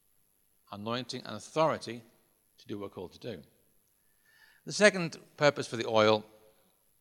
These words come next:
is the oil of healing. And so in James chapter four, "If anyone's sick among you, let him call the elders and pray, anointing him with oil in the name of the Lord." So I think there is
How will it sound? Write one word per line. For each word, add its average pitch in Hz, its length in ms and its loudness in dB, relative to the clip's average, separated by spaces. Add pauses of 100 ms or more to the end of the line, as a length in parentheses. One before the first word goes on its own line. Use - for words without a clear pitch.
(1000)
is 117 140 -8
the - 120 -6
oil 117 100 6
of 117 80 -2
healing. 175 560 -2 (600)
And 113 100 -8
so 127 160 2
in 110 100 0
James 120 320 4
chapter 113 200 -4
four, 160 520 4 (120)
"If - 80 -16
anyone's 104 280 -2
sick - 220 4
among 160 300 2
you, 208 140 2
let 120 140 -8
him 104 60 -18
call 117 200 -4
the 107 100 2
elders 147 540 6 (140)
and 104 200 -16
pray, 127 420 2
anointing 123 540 0
him 135 100 -4
with 135 140 -2 (160)
oil 175 420 4
in 117 200 -6
the 110 60 -6
name 104 200 -8
of 95 60 -12
the 104 100 -4
Lord." 92 420 -4 (840)
So - 160 -2
I 190 120 8
think 294 340 2
there 233 160 4
is 190 280 2